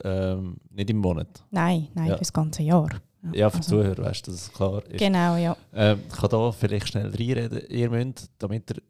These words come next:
Speaker 1: an einer P K angeschlossen sind, da gibt's eine Eintrittsschwelle, die ist momentan bei, bin mir nicht mehr ganz sicher, ich glaube einundzwanzigtausendfünfhundertzehn Franken.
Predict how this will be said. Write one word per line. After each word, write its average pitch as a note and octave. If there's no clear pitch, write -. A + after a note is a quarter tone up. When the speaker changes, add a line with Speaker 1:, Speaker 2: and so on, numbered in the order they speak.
Speaker 1:
an G#2+
einer G2+
P A#2+
K -
angeschlossen A#2+
sind, A2
da G2
gibt's -
eine G2
Eintrittsschwelle, G2+
die -
ist -
momentan F#2
bei, F2+
bin A#2
mir C#3
nicht C#3+
mehr D3+
ganz C#3
sicher, D3
ich -
glaube B2+
einundzwanzigtausendfünfhundertzehn B2+
Franken. B2+